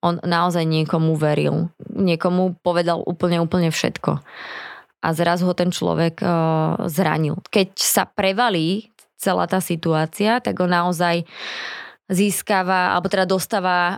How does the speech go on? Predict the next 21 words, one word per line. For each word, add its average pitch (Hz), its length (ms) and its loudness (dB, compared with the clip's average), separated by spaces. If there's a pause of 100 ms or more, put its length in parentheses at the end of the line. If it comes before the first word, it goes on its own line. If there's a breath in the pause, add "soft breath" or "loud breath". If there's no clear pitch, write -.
emočne 190 720 2
veľmi 175 320 2
náročné 165 400 2
situ-, 165 240 -4
do 175 320 0
emočne 190 400 0
veľmi 175 160 2
náročnej 165 400 2
situácie, - 560 -2
pretože 170 640 0 (240)
okrem 202 320 -2
toho, 202 160 0
že 180 160 -2
cíti 180 240 -2
zradu 165 640 -2 (240)
od - 160 -4
tej 196 160 2
dôvery, 170 640 0
e, 311 40 -8 (1300 loud breath)
cíti 196 480 0
stratu 185 800 -2